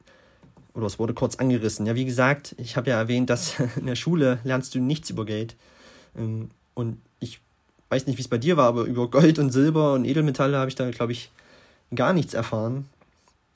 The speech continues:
Beziehungsweise war es vielleicht nur so kurz, dass ich, dass ich's mir nicht gemerkt hab halt. Also vielleicht soll man das Ganze auch nicht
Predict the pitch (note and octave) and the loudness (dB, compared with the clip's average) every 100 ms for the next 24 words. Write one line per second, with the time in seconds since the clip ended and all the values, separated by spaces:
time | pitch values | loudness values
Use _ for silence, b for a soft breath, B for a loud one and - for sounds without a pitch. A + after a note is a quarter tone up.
0 | _ _ _ - - _ _ _ _ _ | _ _ _ -20 -20 _ _ _ _ _
1 | _ _ _ _ _ _ _ _ _ _ | _ _ _ _ _ _ _ _ _ _
2 | _ _ _ B2+ - C3+ A#2+ A#2 A2+ A#2 | _ _ _ -14 -6 -6 -4 -4 -4 -4
3 | G#2+ A2 A2+ - A2+ - A#2+ A#2 A#2 A#2 | -2 -2 -4 -6 -6 -4 -4 -2 -2 -2
4 | A2+ A2+ - _ _ _ _ _ _ _ | -4 -6 -12 _ _ _ _ _ _ _
5 | b b b b b b b - B2+ - | b b b b b b b -6 -6 0
6 | C3+ C#3 - A2+ A#2 - - A2+ A2+ - | 2 2 0 -2 -2 -8 -6 -6 -6 -6
7 | A#2 A#2 A#2 B2+ B2+ - A2+ G#2+ G2+ - | -2 -2 0 0 0 -2 -6 -6 -8 -16
8 | _ _ b b b - A#2 A2 B2 B2 | _ _ b b b -10 -8 -6 0 0
9 | A#2+ B2+ C3 A#2+ A2+ A2 A2+ F#2 A2+ A#2 | 0 2 4 4 2 0 -2 -2 -2 -4
10 | A2+ - - | -4 -10 -18